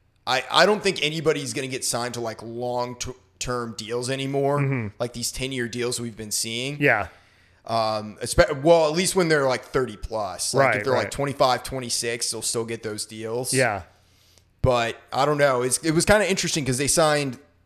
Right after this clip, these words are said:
Speaker 1: D J LeMahieu, of course, former
Speaker 2: Mm-hmm.
Speaker 1: Cub,
Speaker 2: Yep.
Speaker 1: to
Speaker 2: Mm-hmm.
Speaker 1: a six-year.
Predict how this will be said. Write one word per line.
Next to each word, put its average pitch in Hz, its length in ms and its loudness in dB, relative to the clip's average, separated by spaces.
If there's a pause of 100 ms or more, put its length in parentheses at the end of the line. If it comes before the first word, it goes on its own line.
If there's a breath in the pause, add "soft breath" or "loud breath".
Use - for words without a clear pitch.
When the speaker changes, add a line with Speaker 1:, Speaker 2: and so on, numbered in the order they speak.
(140)
Speaker 1:
D 160 140 0
J 151 120 4
LeMahieu, 131 560 2
of 101 120 -10
course, 107 360 -4
former 139 300 2
Speaker 2:
Mm-hmm. 131 80 0
Speaker 1:
Cub, 127 420 4
Speaker 2:
Yep. 151 400 4
Speaker 1:
to - 60 -16
Speaker 2:
Mm-hmm. 143 240 2
Speaker 1:
a 131 80 2
six-year. 127 760 -2